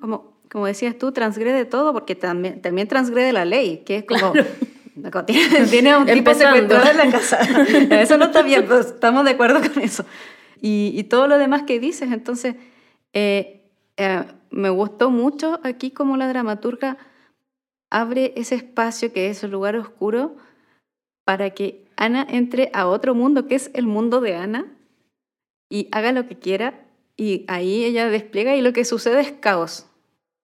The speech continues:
Speaker 1: Y es como en el fondo como una fiesta para ella, en donde es como otro espacio alternativo,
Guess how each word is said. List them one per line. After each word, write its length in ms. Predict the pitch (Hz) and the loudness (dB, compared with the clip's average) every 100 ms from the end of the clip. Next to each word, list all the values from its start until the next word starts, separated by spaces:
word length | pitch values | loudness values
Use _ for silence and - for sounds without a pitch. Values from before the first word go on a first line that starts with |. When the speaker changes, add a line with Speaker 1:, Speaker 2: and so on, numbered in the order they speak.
| - | -12
Speaker 1:
Y 80 | |
es 80 | 202 | -10
como 180 | - 269 | -4 0
en 60 | 262 | 0
el 100 | 262 | 2
fondo 260 | 269 294 | 2 4
como 240 | 277 233 - | 2 0 -2
una 240 | 233 277 302 | 0 2 2
fiesta 420 | 202 226 240 247 | 0 -2 -2 -4
para 240 | 240 233 | -2 0
ella, 380 | 226 240 269 330 - _ _ _ | 0 -2 -2 -6 -12 _ _ _
en 160 | - 202 | -6 -2
donde 320 | 208 240 226 | 2 4 2
es 60 | 233 | -2
como 440 | - 247 233 - - | -4 -2 -2 -4 -2
otro 280 | 277 294 | 0 2
espacio 520 | 320 311 311 320 302 294 | 0 0 0 0 -2 -2
alternativo, 920 | 262 262 247 226 220 247 285 339 403 | -2 -4 -4 -4 -6 -6 -6 -4 -6